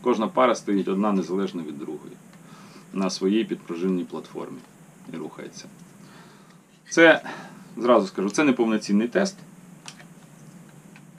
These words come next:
нового обладнання, але деякі дослідження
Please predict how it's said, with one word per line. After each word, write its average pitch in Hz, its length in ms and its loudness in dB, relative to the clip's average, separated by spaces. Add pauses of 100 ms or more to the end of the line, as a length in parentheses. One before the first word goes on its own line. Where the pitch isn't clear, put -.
(720)
нового 123 400 4
обладнання, 110 580 4 (520)
але 127 380 6 (640)
деякі 110 320 4
дослідження 165 600 -2